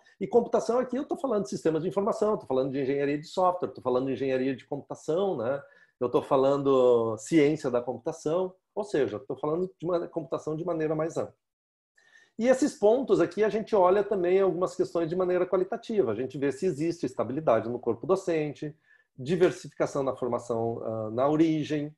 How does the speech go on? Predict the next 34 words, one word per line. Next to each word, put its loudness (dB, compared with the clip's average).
né? -2
Composição, 2
atuação, 2
ou -2
seja, 0
tem -2
diversos -2
aspectos. -6
E 6
a 2
gente 0
olha 6
muitos -2
dos 0
itens 0
que -10
vocês -2
vão 0
olhar, 2
que -4
eu 2
vou -2
falar 2
aqui -4
pra 2
baixo, 0
a 2
gente -4
sempre -4
olha 4
a -4
mediana 2
da 0
área. 0